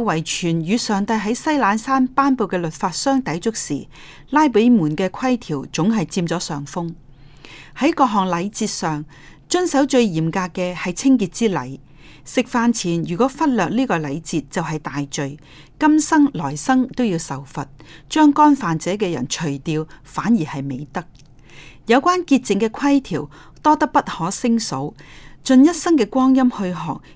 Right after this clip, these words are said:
亦都未必能夠全部學得到家。嗰啲想要遵守拉比教條嘅人，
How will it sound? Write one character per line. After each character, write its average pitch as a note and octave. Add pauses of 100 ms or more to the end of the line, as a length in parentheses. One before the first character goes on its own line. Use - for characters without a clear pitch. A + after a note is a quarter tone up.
亦 G#3+
都 C#4+
未 F3+
必 C4+
能 D#3
夠 D#3+
全 C#3+
部 D3+
學 C3+ (140)
得 G3+ (120)
到 E3+
家。 F3 (480)
嗰 A3
啲 D4
想 G#3+
要 G#3+
遵 C4
守 G3+
拉 B3
比 F#3
教 E3+
條 D#3
嘅 D#3
人， C#3+